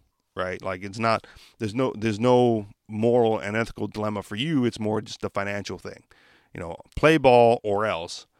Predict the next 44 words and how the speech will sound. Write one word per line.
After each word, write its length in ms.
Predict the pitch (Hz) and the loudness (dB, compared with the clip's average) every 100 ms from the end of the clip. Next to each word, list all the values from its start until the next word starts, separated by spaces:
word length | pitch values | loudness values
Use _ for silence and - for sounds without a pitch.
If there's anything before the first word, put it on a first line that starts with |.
| _ _ | _ _
And 120 | 113 101 | -12 -6
as 100 | 123 | -2
long 220 | 143 135 | -2 -2
as 120 | 104 | -4
you 80 | 123 | -4
understand 640 | 117 107 - 110 110 107 | -4 -4 -2 0 0 -2
that, 200 | 104 98 | -2 -4
you 100 | - | -4
know, 160 | 101 95 | -8 -8
the 140 | 104 | -8
or 240 | 104 110 110 | -2 0 0
else 260 | 107 107 | 0 0
is 240 | 107 104 107 | -2 -6 -8
the 140 | 104 | -10
government 400 | 98 104 107 95 | -6 -6 -6 -10
takes 180 | 110 101 | -10 -8
your 80 | 101 | -8
business, 480 | 117 110 104 98 - | -6 -6 -10 -14 -14
then 140 | 92 | -14
fine. 480 | - 113 95 92 87 _ _ _ - | -8 -6 -4 -8 -12 _ _ _ -12
Um, 200 | 92 90 - | -10 -6 0
I 100 | 113 | 2
don't 180 | 110 | 0
fault 280 | - 151 160 | 0 0 0
you 260 | 110 95 98 _ _ _ _ _ | -4 -8 -8 _ _ _ _ _
for 260 | - 117 110 | -4 -2 0
those 260 | 104 104 | 0 -2
decisions. 680 | 95 - 95 95 90 - - _ _ _ _ _ _ _ _ _ _ | -6 -8 -8 -8 -16 -18 -20 _ _ _ _ _ _ _ _ _ _
Um, 260 | 107 87 92 | -8 -8 -6
but 120 | 110 | -8
at 80 | 110 | -6
the 60 | 101 | -2
same 240 | 123 113 | -2 0
time, 420 | 117 104 104 101 | -2 -2 -2 -8
you 80 | 104 | -8
know, 120 | 104 | -6
if 80 | 95 | -6
that, 220 | 110 107 - _ - | -2 -4 -4 _ -10
if 100 | 101 | -10
it 140 | 107 | -10
costs 360 | - 151 143 - | -2 2 2 0
me 160 | 135 131 | -4 -2
my 220 | 113 104 | -2 -2
job, 520 | 113 131 107 92 | -2 0 0 -2